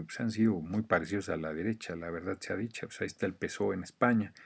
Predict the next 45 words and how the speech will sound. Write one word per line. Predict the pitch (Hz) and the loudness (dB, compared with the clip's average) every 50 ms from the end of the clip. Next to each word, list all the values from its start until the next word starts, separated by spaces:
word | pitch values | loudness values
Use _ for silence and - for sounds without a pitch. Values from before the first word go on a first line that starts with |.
| - _ _ _ | -20 _ _ _
Yo | 120 113 | 2 2
espero | - - 123 117 113 104 - | 2 2 4 4 4 2 2
que | - - 92 | 0 0 0
haga | 95 95 92 90 90 | 2 2 2 0 0
una | 90 95 92 87 | -2 -2 -2 -2
serie | 92 101 98 92 | 0 0 0 -2
de | - | 0
cambios | - 95 95 95 92 - | -2 -2 -2 -2 -2 -4
importantes | 92 87 - 92 85 - - 104 95 92 - - | -4 -2 -2 -4 -4 -2 -4 -4 -4 -4 -4 -4
el | 92 92 | -4 -2
nuevo | 92 92 92 | -2 -4 -4
presidente | - - 82 - - 87 92 90 92 87 - 92 90 87 - | -4 -6 -8 -8 -6 -4 -4 -4 -4 -4 -6 -6 -6 -6 -8
francés, | - - 82 80 80 - - 82 - - - | -8 -8 -8 -6 -6 -6 -6 -8 -8 -4 -2
ya | 92 90 | -2 -2
se | - - 107 | 0 0 -2
verá. | 92 85 78 - - - _ _ _ _ - - - - - - - - _ _ _ _ _ _ _ _ _ _ _ _ _ _ _ | -2 -2 -2 -4 -8 -10 _ _ _ _ -20 -20 -20 -20 -20 -20 -20 -20 _ _ _ _ _ _ _ _ _ _ _ _ _ _ _
No, | 113 113 120 120 120 117 | 4 6 8 10 10 10
no | 113 107 | 10 8
me | 107 104 | 6 4
ha | 98 | 2
contestado | - 92 85 - - - 101 98 95 | 0 -2 -4 -4 -2 0 0 0 0
Andrés | 92 85 80 73 - | 0 -4 -6 -8 -10
Manuel, | 82 78 80 80 82 85 | -10 -8 -8 -6 -6 -6
no | 98 98 | -6 -4
es | - | -4
cierto. | - - 90 78 76 - - 82 | -4 -4 -4 -6 -6 -8 -10 -8
Andrés | 82 85 85 90 98 | -8 -8 -8 -6 -4
Manuel | 98 101 113 135 139 120 | 0 2 4 4 6 8
dijo | 120 151 156 - - 165 180 214 226 - _ _ _ _ _ _ _ _ _ _ _ _ _ _ _ | 8 8 6 8 8 6 6 6 4 -4 _ _ _ _ _ _ _ _ _ _ _ _ _ _ _
que | - 110 | -2 -2
perdón | 110 - 113 104 101 110 120 127 123 117 | 2 2 2 4 6 6 6 6 6 6
no | 107 | 4
es | 92 101 | 2 2
olvido, | 98 90 80 80 82 80 78 - - _ _ _ _ _ | 2 0 0 0 -2 -2 -4 -6 -14 _ _ _ _ _
pero | - 92 - | -4 -4 -2
no | 95 98 98 | -2 -4 -4
me, | 98 95 95 95 92 | -4 -4 -6 -6 -6
no | 92 92 95 95 | -4 -4 -4 -4
ha | 95 - | -4 -6
contestado | - 85 - - - - 95 87 | -8 -10 -10 -6 -2 0 0 0
si | - 98 | 0 0
es | 92 87 | -2 -2
reconocimiento | - - - 82 80 - - - 90 - - - - - | -4 -6 -8 -8 -8 -8 -10 -10 -10 -8 -8 -10 -10 -10
o | - - | -10 -12
no. | - - - | -12 -12 -12